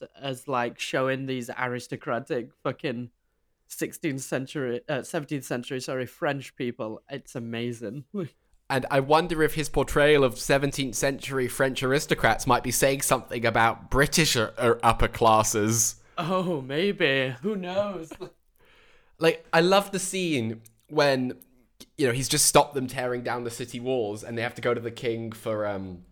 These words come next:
Speaker 2: approval. And it, the, the papal emissary or cardinal, whatever, is explaining to him. He's like, "I don't care." And he's just shooting, like, the
Speaker 1: <laughs>
Speaker 2: Protestants dressed as birds.
Speaker 1: Yeah, I know.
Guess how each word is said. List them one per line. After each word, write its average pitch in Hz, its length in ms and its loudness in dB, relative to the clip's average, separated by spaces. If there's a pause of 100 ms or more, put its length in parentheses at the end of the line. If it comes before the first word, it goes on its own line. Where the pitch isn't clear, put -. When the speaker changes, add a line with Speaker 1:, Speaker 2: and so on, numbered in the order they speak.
(520)
Speaker 2:
approval. 110 720 -2 (640)
And 127 140 -2
it, 131 180 -8
the, 127 240 0
the 123 380 0 (800)
papal 147 340 -4
emissary 135 680 4
or 104 120 2
cardinal, 123 380 4
whatever, 120 300 2
is 117 120 -6
explaining 127 540 -2
to - 80 -10
him. 98 120 -10
He's 95 140 -10
like, 107 180 -8
"I 117 100 0
don't 123 320 -4
care." 120 360 0
And 101 80 -4
he's 101 160 -10
just 120 180 -8
shooting, 110 800 -2 (440)
like, 151 180 -2
the - 120 0
Speaker 1:
<laughs> - 80 -4
Speaker 2:
Protestants 120 520 0
dressed - 320 0
as 113 140 -2
birds. 131 680 10
Speaker 1:
Yeah, 359 440 4
I 294 260 2
know. 269 600 -2